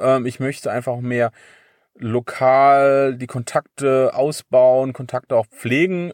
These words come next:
von den guten Kontakten, die ich habe, die mich weiterbringen.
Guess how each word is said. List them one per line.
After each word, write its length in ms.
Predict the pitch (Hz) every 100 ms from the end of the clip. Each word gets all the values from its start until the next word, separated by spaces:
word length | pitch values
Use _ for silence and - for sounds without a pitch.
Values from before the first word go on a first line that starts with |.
| -
von 140 | -
den 120 | 117 113
guten 300 | 156 175 160
Kontakten, 380 | 147 147 -
die 60 | 135
ich 100 | 123
habe, 280 | 135 135 139 - - - _ _ -
die 80 | 131
mich 320 | 127 113 107
weiterbringen. 640 | 110 175 190 - 160 165